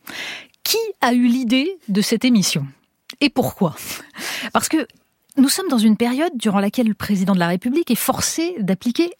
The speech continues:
le fameux article vingt que je cite très régulièrement ici. C'est le gouvernement qui détermine et conduit la politique de la nation.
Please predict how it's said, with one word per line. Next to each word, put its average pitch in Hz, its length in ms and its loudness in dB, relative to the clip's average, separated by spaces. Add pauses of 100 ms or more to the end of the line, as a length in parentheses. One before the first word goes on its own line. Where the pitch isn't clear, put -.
le 214 220 0
fameux 240 320 -2
article 233 420 0
vingt 190 240 0
que 185 140 -6
je 151 100 -8
cite 170 460 -4
très - 160 0
régulièrement 180 480 4
ici. 294 400 0 (340)
C'est 220 220 0
le 214 100 4
gouvernement 220 840 2
qui 294 320 -2
détermine 247 500 2
et 262 80 0
conduit 226 320 2
la 277 80 -2
politique 247 380 0
de 240 80 2
la 240 100 2
nation. 185 300 -2